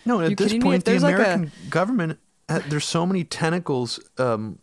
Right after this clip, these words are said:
Speaker 1: of corporations connected to them that it's like, it's really, there's really virtually no difference. I mean, you know, I mean, you go all the way back to the formation of the O S S, Smedley Butler, war is a racket. It's the same thing now.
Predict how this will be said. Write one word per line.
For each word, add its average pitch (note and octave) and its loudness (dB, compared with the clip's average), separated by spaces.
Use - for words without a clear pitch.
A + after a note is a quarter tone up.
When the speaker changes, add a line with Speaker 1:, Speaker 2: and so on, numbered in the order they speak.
Speaker 1:
of A#2 -4
corporations C3 -2
connected A#2+ -4
to B2+ -4
them A2 -4
that A2+ -2
it's A#2 -6
like, A#2+ -6
it's A2+ -8
really, C3 -2
there's A#2+ -4
really B2+ -4
virtually B2 -4
no A2 -2
difference. G#2 -6
I - -4
mean, G2 -6
you A2+ -8
know, F#2 -6
I F#2 -8
mean, A#2+ -4
you B2 -6
go D#3 0
all B2 2
the E3+ -2
way D#3+ 0
back C3+ 0
to D3 -4
the A#2+ -4
formation B2 -4
of F2 -2
the E2 -2
O B2 0
S B2+ -2
S, A#2 -4
Smedley C3+ -2
Butler, B2+ 0
war A#2+ 0
is A#2 -4
a B2 -2
racket. G#2+ -2
It's - -10
the A2+ -4
same C3 -4
thing C3+ -2
now. A2 -4